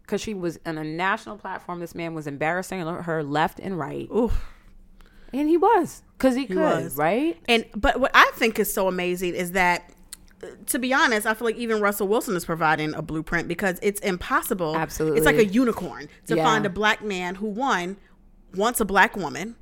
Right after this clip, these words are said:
Speaker 2: two,
Speaker 1: Uh.
Speaker 2: no, no, no, I'm not saying just by itself. I'm
Speaker 1: Right.
Speaker 2: saying all the things together.
Speaker 1: Together. All
Speaker 2: To
Speaker 1: right.
Speaker 2: be, to be in the position that he's in.
Speaker 1: Mm-hmm.
Speaker 2: This amazing top quarterback, not even just quarterback, but just a top person in his field, period.
Speaker 1: Mm-hmm.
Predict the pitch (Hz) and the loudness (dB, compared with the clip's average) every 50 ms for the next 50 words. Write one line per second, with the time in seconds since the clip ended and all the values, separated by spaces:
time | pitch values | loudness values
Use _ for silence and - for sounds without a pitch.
0 | - - - - - - - - - - - - 330 339 254 190 165 175 196 208 | -20 -20 -20 -20 -20 -20 -20 -14 -8 -4 0 2 4 4 4 4 2 0 -4 -6
1 | - - - - 269 262 262 262 254 247 - - - - 214 233 294 349 381 277 | -10 -18 -16 -10 -8 -6 -4 -4 -6 -6 -10 -16 -12 -6 -2 0 2 4 6 4
2 | 233 - - 262 277 285 285 277 - 294 262 247 220 202 233 220 220 208 190 208 | 6 6 4 4 4 2 0 0 0 -2 0 0 0 -2 -2 -4 -2 2 4 4
3 | 208 190 175 - - - - 190 - - - - 208 185 196 160 226 214 214 - | 4 4 2 -2 -2 -2 0 0 0 -2 -4 0 4 6 6 8 6 4 2 2
4 | - 208 220 233 254 247 254 254 - 247 226 226 214 - - 214 196 196 185 147 | 2 4 4 4 2 2 -2 -4 -4 -4 -4 -4 -4 -6 -8 -6 -4 -4 -2 0
5 | 156 160 - 135 90 - - - - 160 - 269 220 208 254 269 - - - 262 | 0 0 0 -2 -6 -8 -10 -8 -6 0 2 2 2 2 0 -2 -2 0 0 0
6 | 214 202 285 311 370 349 349 320 277 262 220 233 247 240 - 233 202 185 190 202 | 2 2 2 2 2 2 0 0 -2 -2 -2 -2 -2 -2 -2 -2 -2 -2 -2 -2
7 | 202 202 190 190 160 98 76 117 165 - - - - _ _ - 220 233 196 190 | -2 -2 -2 -4 -6 -6 -10 -14 -18 -20 -20 -20 -20 _ _ -10 -8 -8 -6 -6
8 | 185 262 320 - - - - - - - 180 226 220 214 - - 208 196 196 202 | -8 -10 -10 -14 -18 -20 -20 -20 -18 -2 0 2 2 2 0 0 0 0 0 0
9 | 214 220 226 247 254 220 247 247 240 240 233 220 - - - - 247 240 233 - | 0 0 0 0 -2 -2 -2 -2 -2 -2 -4 -4 -4 -4 -2 0 0 0 -2 -4
10 | - - 254 240 226 226 214 226 214 214 - - 208 240 240 269 359 392 392 392 | -6 -4 -2 -2 -2 0 0 0 0 0 -2 -6 -6 -2 0 2 2 2 0 -2
11 | 254 262 - - - 240 226 202 180 180 196 190 208 208 190 - - - - 254 | -2 -4 -4 -4 -4 -2 0 -2 -2 -2 -6 -8 -8 -8 -4 2 4 4 4 4
12 | - - - - 240 233 226 - - 160 175 165 - 220 208 208 - - 247 196 | 2 0 -2 -2 -2 -2 -2 -4 -6 -6 -6 -2 -2 -2 -2 -2 -2 -2 -2 -2
13 | 165 143 131 - - - - - - 311 294 240 208 165 117 82 - - - 226 | -2 -4 -6 -10 -16 -20 -10 -2 2 4 4 4 4 2 0 -4 -10 -10 -6 -4
14 | 220 190 196 185 | -2 -2 -2 -4